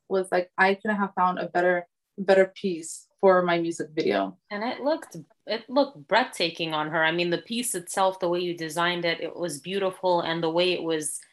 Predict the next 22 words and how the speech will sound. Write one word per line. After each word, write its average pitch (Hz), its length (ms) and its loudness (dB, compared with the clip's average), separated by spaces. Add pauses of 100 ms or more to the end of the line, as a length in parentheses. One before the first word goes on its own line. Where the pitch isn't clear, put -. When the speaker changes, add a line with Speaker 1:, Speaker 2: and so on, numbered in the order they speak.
(320)
Speaker 2:
uh, 165 220 2
you 180 120 -2
know, 165 160 -2
dressed 185 500 -6 (320)
beautifully 226 560 0
on 175 180 0
Mujda 175 360 -2
John, 175 200 -2
it 175 60 -2
just 190 260 0
looked 190 220 -4
amazing. 180 460 -4
It 160 120 -6
fit - 320 -8
the 175 300 2
music 170 400 -4
video 160 380 0
and 156 100 -2
everything 156 480 -4
very 156 300 0
well. 156 360 0
But 175 140 2